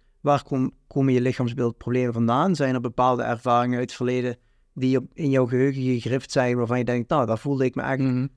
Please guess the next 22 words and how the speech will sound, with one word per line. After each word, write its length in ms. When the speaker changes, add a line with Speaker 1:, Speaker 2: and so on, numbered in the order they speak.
Speaker 1:
super 360
alleen 540
of 220
verdrietig 480
of 80
wat 120
dan 120
ook." 200
Maar 180
tegelijkertijd 880
ook 200
aan 120
de 80
slag 340
met 300
het 180
leren 420
omgaan 420
met 220
kleine 440
weerstanden. 680
Zoals, 500